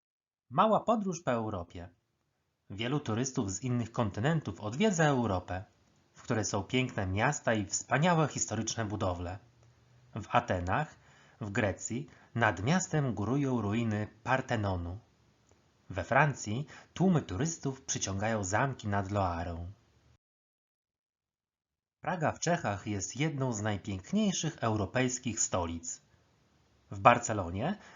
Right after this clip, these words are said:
w Hiszpanii, można podziwiać kościół Sagrada Familia. Tadzio, chłopiec z Polski. Polska to duży kraj w centrum Europy.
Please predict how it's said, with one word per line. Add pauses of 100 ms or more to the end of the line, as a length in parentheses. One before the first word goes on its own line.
w
Hiszpanii, (200)
można
podziwiać
kościół (220)
Sagrada
Familia. (2250)
Tadzio,
chłopiec
z
Polski. (1200)
Polska
to
duży
kraj
w
centrum
Europy.